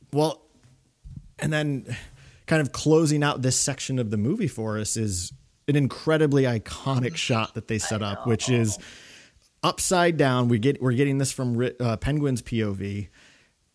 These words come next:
Speaker 1: Batman d-, appears to be hanging upside down like a bat.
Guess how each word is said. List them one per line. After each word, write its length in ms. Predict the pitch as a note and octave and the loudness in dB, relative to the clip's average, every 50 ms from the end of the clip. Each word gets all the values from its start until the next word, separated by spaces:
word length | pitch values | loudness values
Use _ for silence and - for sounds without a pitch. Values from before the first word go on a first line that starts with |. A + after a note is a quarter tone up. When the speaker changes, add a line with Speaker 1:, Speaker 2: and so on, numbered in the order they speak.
| _ _ | _ _
Speaker 1:
Batman 640 | - - F#2+ F2 C3 A#2+ C#3 - D3+ D3+ D3 C#3 B2+ | -14 -12 -8 -4 -2 -2 -2 0 0 0 2 2 2
d-, 100 | A2 - - | 2 0 0
appears 380 | C3 B2+ - - C#3 D3 C#3 C3 | -2 -2 2 4 4 4 4 2
to 60 | C3 | 2
be 120 | B2 C#3 B2 | 2 2 4
hanging 280 | B2+ B2+ C3+ C#3+ D3 | 4 2 2 2 0
upside 320 | D3 - - - D3+ D3 C#3+ | 0 -2 0 0 2 2 2
down 200 | C#3+ C#3 C#3+ C#3+ | 2 0 2 2
like 180 | C#3+ C#3 - D3 | 0 0 0 0
a 40 | |
bat. 380 | B2 G#2+ A2+ G#2+ G#2+ A2 - - | -2 -2 -2 -2 -2 -4 -4 -8